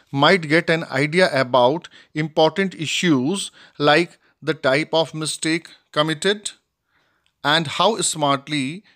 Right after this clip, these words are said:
you handled it to repair the mistake, and again, what strategy you adopted in order, in order to come out of this situation successfully. Of course,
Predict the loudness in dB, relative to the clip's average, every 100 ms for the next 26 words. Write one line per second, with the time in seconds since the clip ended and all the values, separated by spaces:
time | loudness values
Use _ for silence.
0 | _ -8 -6 -6 -8 -2 0 2 4 4
1 | 4 2 0 -18 _ -2 0 0 -2 0
2 | 2 2 0 -2 -4 0 -2 -2 -18 _
3 | _ _ _ _ _ 0 0 0 -6 -4
4 | -2 -2 -4 -12 _ _ -2 -2 -2 -8
5 | -6 -8 -4 -2 -2 0 4 2 2 -4
6 | -4 -4 -2 0 2 0 -2 _ -10 -2
7 | 0 0 -2 -2 -2 2 2 4 4 0
8 | 0 -6 -4 -4 0 0 0 -4 -8 -12
9 | _ -2 -2 -2 -8 -8 -12 -20 -20 _
10 | _ _ _ _ _ -4 -4 -2 0 0
11 | -4 -10